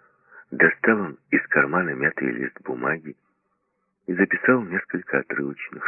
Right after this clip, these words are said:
слов. В груди его разливалось тепло. Он потер ладони.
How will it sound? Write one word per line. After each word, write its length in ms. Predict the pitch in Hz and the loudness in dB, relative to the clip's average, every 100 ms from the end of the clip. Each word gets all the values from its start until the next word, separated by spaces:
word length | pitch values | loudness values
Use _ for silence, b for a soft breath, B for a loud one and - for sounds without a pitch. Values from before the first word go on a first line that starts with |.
| 60 | -4
слов. 200 | 62 58 - _ _ _ _ _ _ _ _ _ _ _ _ _ _ _ _ | -6 -8 -14 _ _ _ _ _ _ _ _ _ _ _ _ _ _ _ _
В 160 | - 71 | -4 2
груди 340 | 92 113 160 | 2 2 0
его 400 | 123 117 110 107 B B B B | 0 0 -2 -6 B B B B
разливалось 720 | - 85 76 80 92 - - | 4 4 4 0 0 -8 -12
тепло. 420 | - - 62 60 58 _ _ _ _ _ _ _ _ - | -14 -10 -6 -6 -8 _ _ _ _ _ _ _ _ -6
Он 160 | 95 98 | -6 -2
потер 400 | 78 - 73 71 | -4 -2 -2 0
ладони. 540 | 71 - 60 60 58 | -4 -6 -8 -8 -12